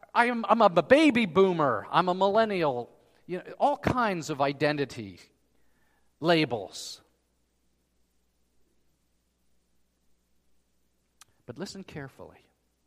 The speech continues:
What is the most important identity? What is the first identity of your life?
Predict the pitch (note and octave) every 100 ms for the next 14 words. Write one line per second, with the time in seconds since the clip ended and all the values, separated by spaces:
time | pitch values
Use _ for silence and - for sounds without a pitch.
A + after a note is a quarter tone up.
0 | _ _ _ - F3 G#3+ - C3 C3 C#3+
1 | - B2 - D3+ C3+ A#2+ A#2+ G#2 B2 A#2+
2 | - - D2+ _ _ _ _ _ _ _
3 | _ _ _ _ _ _ _ _ - G3+
4 | G3+ - - - - G#3+ - - - B2
5 | A2+ A#2+ G#2+ A2+ B2+ A#2+ G#2+ B2+ B2+ G#2
6 | E2 -